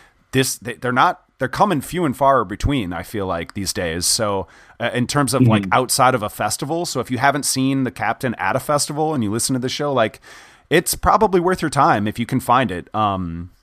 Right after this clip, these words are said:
Speaker 1: i-, in a major city release or, uh, e-, eventually probably rentable on V O D. Uh, but yeah, uh, a theater would be a great place to see this thing 'cause, um, yeah, it's, it's such a small movie, but, um, deserves a,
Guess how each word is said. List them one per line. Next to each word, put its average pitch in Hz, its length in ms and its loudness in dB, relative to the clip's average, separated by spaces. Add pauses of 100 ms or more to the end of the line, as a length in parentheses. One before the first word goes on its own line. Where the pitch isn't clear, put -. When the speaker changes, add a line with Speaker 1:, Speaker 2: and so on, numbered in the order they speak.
(440)
Speaker 1:
i-, 131 180 4
in 127 140 4
a - 40 4
major 117 280 2
city 113 260 0
release 107 440 -2
or, 104 360 2
uh, 92 320 2
e-, 110 120 -6 (340)
eventually 101 500 -6
probably 117 540 0
rentable 131 600 -2
on 120 140 -4
V 131 140 0
O 131 80 2
D. 156 300 -2
Uh, 98 340 0 (520)
but 131 280 2
yeah, 117 380 2 (100)
uh, 117 220 4
a 113 60 -2
theater 123 320 -2
would 131 160 0
be 135 140 0
a 123 60 0
great 117 240 -2
place 110 220 -4
to - 100 -4
see 151 160 2
this 90 180 -2
thing 80 260 -6
'cause, 87 360 -4
um, 80 520 -2 (140)
yeah, 113 260 0
it's, - 180 -4
it's 143 180 -2
such - 260 2
a 131 40 -2
small 135 340 2
movie, 120 340 -2
but, 95 340 -6
um, 92 360 -4
deserves 156 340 -2
a, 190 140 -8